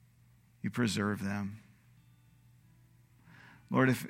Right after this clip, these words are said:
if there's anyone here listening or online or wherever that hears this message,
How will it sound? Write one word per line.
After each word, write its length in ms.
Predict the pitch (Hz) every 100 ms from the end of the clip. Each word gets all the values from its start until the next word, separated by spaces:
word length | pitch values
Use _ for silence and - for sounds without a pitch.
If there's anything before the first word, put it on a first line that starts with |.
| -
if 140 | 123
there's 240 | 139 151 139
anyone 720 | 120 117 113 110 110 - -
here 360 | - - 127 120
listening 580 | 120 117 117 113 117 110
or 180 | 92
online 640 | 95 107 107 110 107 107 104
or 180 | 98 98 - -
wherever 460 | 113 131 123 107
that 200 | 101 101
hears 280 | 98 123 120
this 240 | 113 107 -
message, 760 | 98 95 - 95 92 -